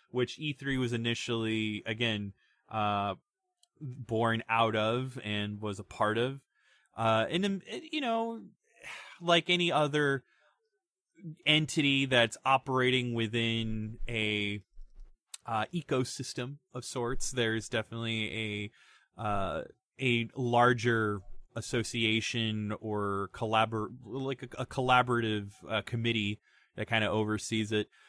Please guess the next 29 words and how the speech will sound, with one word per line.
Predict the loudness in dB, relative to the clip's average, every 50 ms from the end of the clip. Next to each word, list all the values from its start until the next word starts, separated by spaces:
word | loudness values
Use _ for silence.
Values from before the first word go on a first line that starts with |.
| -20 -20 _ -2
Um, | 2 4 4 4 2 2
but | 0 0
yeah, | 2 4 4 4 4 2 0
E | -2 -6 -6
three | -4 -4 -4 -4 -4 -4 -4 -6 -8 -10 -14 _ _ _ _ _ _ _ _ _ _ _ 0
had | 4 6 6 6 4
some | 0 -2 -2 -2 -2
fairly | 0 0 2 2 2 2 2 2 2 2
humble | 0 0 0 0 0 2 2 2 0
beginnings | 0 0 -2 0 2 2 4 4 2 2 0 0 2
that | 4 4 4 4 2 0
we, | -2 -2 0 2 2 0 0 -2 -4 -6
we | -4 -4 -2
really, | -2 0 0 0 2 2 0 0 0 0 -2 -4 -8 _ _ -20 -20 -20 _ -8
in | -4 -4 -2 0
our | 0 0 0 -2 -4 -6 _ -12
youth | -10 -6 -2 -2 0 -2 -2 -6 -8
and | -8 -8
in | -6 -4
our | -4 -4
prime, | -4 -2 0 0 0 0 0 -2 -2
we, | -2 -2 -2 -2 -2
we | -4 -2
didn't | 0 2 0 2 0
get | 0 -2 -2
exposure | -4 -6 -6 -4 0 0 0 2 2 0 0
to | 0 0 -2 -2 -2 -2
beyond | -4 -4 -2 0 2 4 2 2 0 -2
magazines. | -2 -2 -2 0 0 -2 -4 -4 -6 -8 -10 -12 -14 -12 -10 -10 -10 -10